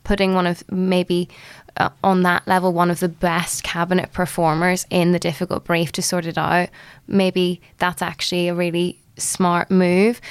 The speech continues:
I'm still undecided on it, and I think, you know, you would just have to buy Michael Gove a few drinks or Boris Johnson a few drinks to see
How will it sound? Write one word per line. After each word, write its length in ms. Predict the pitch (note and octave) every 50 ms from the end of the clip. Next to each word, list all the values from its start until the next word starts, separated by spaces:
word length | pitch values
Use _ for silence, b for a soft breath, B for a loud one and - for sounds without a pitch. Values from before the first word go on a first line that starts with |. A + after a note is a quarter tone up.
| B B B B B B
I'm 160 | - A3 A3
still 420 | - - - - G#3+ G#3 G3+ G3+ - - - - -
undecided 840 | G3 F#3 F3+ F#3+ - - - F3+ F3 F3 F3 F3 G3 F#3+ F#3+ - - -
on 180 | F#3+ F#3+ F#3+ G3
it, 180 | G3+ F#3+ - -
and 140 | - F#3+ F#3
I 60 | F3+
think, 380 | F3 - G3 F#3 F#3 F3+ - -
you 140 | - F#3+ F#3
know, 80 | F3+
you 200 | F3 F3 F3+ F3+
would 100 | F3+ F#3
just 160 | - F#3 - -
have 180 | F#3+ F#3 -
to 100 | - F#3
buy 200 | - F3+ F3 F3+
Michael 320 | F3 F3+ F3+ F3 - F#3 F3
Gove 240 | - F3 F3 E3+
a 80 | E3+ E3+
few 240 | - - F3+ F3+ E3+
drinks 520 | - - E3+ E3+ F3 E3 - - - - -
or 100 | G3 F3+
Boris 300 | E3+ - F3+ F3+ D#3+ -
Johnson 320 | G3 F#3 F3+ F3 - F#3+
a 20 | F3+
few 140 | E3+ F#3+ F#3+
drinks 220 | G3 F3+ G3 -
to 80 | - F3+
see 300 | - - G3 F#3 F#3+